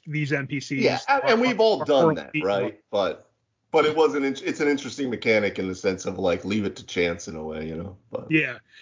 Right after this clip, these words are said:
Speaker 1: Yeah, now it's leave it to the players, which, as we've seen, can sometimes be misinterpreted, too. So it's a little,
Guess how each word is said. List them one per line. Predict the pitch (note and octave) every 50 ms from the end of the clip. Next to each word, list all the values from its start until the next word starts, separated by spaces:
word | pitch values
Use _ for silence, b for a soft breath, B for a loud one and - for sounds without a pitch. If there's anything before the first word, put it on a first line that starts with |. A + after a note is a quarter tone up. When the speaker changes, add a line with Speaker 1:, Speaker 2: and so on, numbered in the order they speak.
| B B B B B
Speaker 1:
Yeah, | - E3 E3
now | E3+ F3+ G3
it's | F#3+ - -
leave | G3 F#3 E3+
it | E3+
to | F3+
the | E3 C#3
players, | - - E3 E3 E3+ F3 E3 C3
which, | D#3 F#3 F3 - - F#3
as | E3+ D#3 D#3 C#3+
we've | D#3+ D3
seen, | - - F#3 F3 D#3
can | C#3 C3+
sometimes | - C#3+ C3+ C#3+ C3
be | B2+ C3
misinterpreted, | C3+ C3 - B2+ - - C#3 C3 - A2 G2+ F2+
too. | - - A2 F2+ F2+
So | - - A2+
it's | G#2 G#2 - -
a | B2
little, | A2+ G#2+ G2+ -